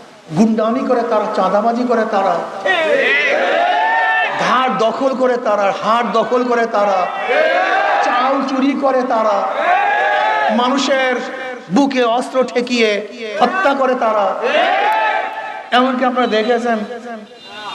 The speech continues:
আমরা পত্রিকায় দেখলাম ছাত্র দল বিএনপির লোকদেরকে আঘাত করছে, নির্যাতন করছে, হাত পা ভেঙে দিয়েছে চাঁদা না দেওয়ার কারণে। বুঝেন,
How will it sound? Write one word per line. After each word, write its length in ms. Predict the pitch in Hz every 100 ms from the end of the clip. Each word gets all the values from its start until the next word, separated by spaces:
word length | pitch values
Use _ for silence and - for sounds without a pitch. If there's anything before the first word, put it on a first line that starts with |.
| - - - - 214
আমরা 140 | 220 226
পত্রিকায় 400 | 220 226 233 214
দেখলাম 320 | 214 202 196 170 - 208 196 - - - - - - - - - - -
ছাত্র 300 | 240 240 254 247 240
দল 260 | 247 269 302 - 247 269 - - - - - - - - - - 180 170
বিএনপির 560 | 262 302 311 302 302 247
লোকদেরকে 640 | 233 190 233 247 240 180 170 - - 175 170 - - - - - - - 214
আঘাত 320 | 220 220 269 - 214
করছে, 300 | 208 - 202 202
নির্যাতন 480 | 202 208 220 220 240 226
করছে, 240 | 233 - 247 226
হাত 140 | 214 214
পা 80 | 220 165
ভেঙে 280 | 208 233 247 254
দিয়েছে 280 | 247 240 294 - - - - - - -
চাঁদা 240 | 233 240 220
না 60 | 196
দেওয়ার 200 | 180 160 151
কারণে। 240 | 127 - - - - - - - - - 165
বুঝেন, 280 | 214 247